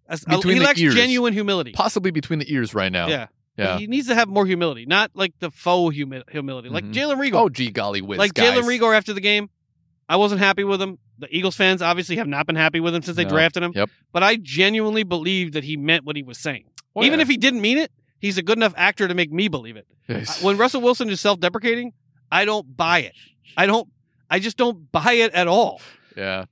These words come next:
Speaker 1: I don't
Speaker 2: Well,
Speaker 1: think he believes
Speaker 2: another,
Speaker 1: it. I don't
Speaker 2: another
Speaker 1: think he
Speaker 2: punishment.
Speaker 1: believes there's any problem that is someone else's fault, that, that is his own fault.
Speaker 2: Yeah.
Speaker 1: I think he thinks everything,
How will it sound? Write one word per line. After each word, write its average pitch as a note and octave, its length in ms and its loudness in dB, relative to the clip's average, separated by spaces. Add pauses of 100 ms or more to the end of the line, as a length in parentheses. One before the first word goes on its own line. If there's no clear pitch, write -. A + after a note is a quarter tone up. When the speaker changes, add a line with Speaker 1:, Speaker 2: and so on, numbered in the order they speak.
(160)
Speaker 1:
I F3 80 4
don't A3+ 80 4
Speaker 2:
Well, G#3+ 60 -2
Speaker 1:
think A3+ 120 -4
he A#3 140 2
believes C#4 400 0
Speaker 2:
another, C#3 120 -4
Speaker 1:
it. D#3 60 2
I F#3+ 40 6
don't A#3+ 80 4
Speaker 2:
another B3 80 -2
Speaker 1:
think A#3+ 100 0
he C4+ 100 2
Speaker 2:
punishment. B3 140 -2
Speaker 1:
believes C4 180 0
there's G#3 160 0
any G#3+ 240 0
problem G3+ 440 2
that F3 120 0
is E3 160 -2
someone F#3 240 0
else's F3+ 320 0
fault, F3 300 2
that, E3+ 180 -4
that D#3 180 -2
is D#3 180 -2
his F3 180 2
own E3+ 140 2
fault. - 380 -8
Speaker 2:
Yeah. F2+ 260 -2 (140)
Speaker 1:
I D#3 80 0
think F#3 240 -2
he E3 240 -4
thinks G3 280 -2
everything, F#3 480 0